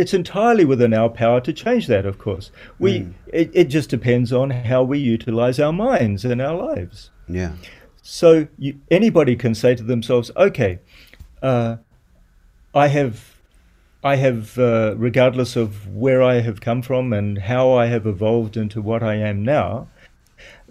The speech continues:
Speaker 1: my past does not, uh, does not define me. What
Speaker 2: Mm.
Speaker 1: defines me is what I, I do with myself in the present, to
Speaker 2: Mm.
Speaker 1: going toward, going on forward into the future."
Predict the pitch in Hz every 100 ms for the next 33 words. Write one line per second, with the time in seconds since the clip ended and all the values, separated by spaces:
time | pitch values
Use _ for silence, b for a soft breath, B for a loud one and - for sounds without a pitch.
0 | - 127 139 127 - 170 139 127 - 113
1 | 127 117 131 131 - _ - - 127 -
2 | - - 120 120 120 117 117 113 117 -
3 | 131 180 131 90 87 87 b b b b
4 | 127 156 139 127 131 156 170 127 107 101
5 | 107 110 120 123 113 113 110 107 110 104
6 | 107 107 107 104 110 107 98 101 113 123
7 | 143 226 247 131 80 - b b b -
8 | 127 90 90 117 131 135 131 131 - 117
9 | 117 113 113 117 117 120 120 120 117 110
10 | 113 113 110 107 117 113 113 123 123 135
11 | 226 233 - 90